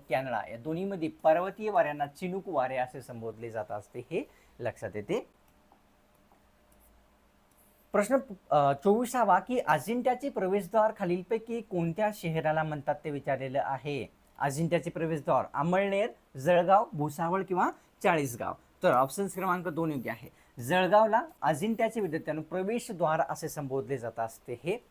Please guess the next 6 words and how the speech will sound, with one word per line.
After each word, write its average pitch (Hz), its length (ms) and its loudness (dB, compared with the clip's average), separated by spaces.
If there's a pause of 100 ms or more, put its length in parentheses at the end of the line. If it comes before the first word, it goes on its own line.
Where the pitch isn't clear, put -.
(280)
आपल्याला 147 280 -2
दिसते. 139 460 -4 (1700)
प्रश्न 196 240 0
पंचवीसावा 247 640 2
कव्हर 247 200 2
करूया. 151 360 0